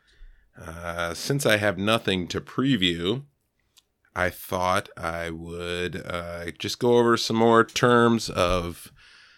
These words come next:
the R Ving and camping world that, uh, maybe not everybody knows,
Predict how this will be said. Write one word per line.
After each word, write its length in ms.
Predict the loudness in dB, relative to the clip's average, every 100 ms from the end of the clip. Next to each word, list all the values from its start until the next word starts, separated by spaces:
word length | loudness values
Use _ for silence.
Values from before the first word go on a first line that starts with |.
| _ _ _
the 100 | -4
R 220 | 2 4 4
Ving 440 | 4 2 2 2
and 160 | 0 -2
camping 520 | 0 0 0 -2 0
world 480 | 2 6 6 4 2
that, 500 | 0 2 0 -4 -6
uh, 460 | -2 -2 -2 -4 -4
maybe 320 | -2 -2 -2
not 240 | -2 -2
everybody 400 | -2 -4 -4 -6
knows, 580 | -6 -6 -8 -8 -10 -12